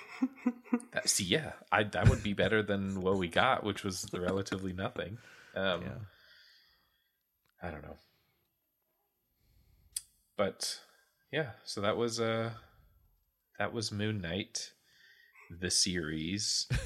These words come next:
Speaker 2: Um, any final thoughts on this episode?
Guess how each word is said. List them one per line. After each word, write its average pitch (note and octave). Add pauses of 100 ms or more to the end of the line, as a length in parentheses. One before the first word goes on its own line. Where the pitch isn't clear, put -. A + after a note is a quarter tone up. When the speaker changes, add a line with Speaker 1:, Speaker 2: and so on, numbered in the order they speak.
(360)
Speaker 2:
Um, G#2 (760)
any G#2
final F#2+
thoughts F#2+
on G2
this F#2+
episode? A#2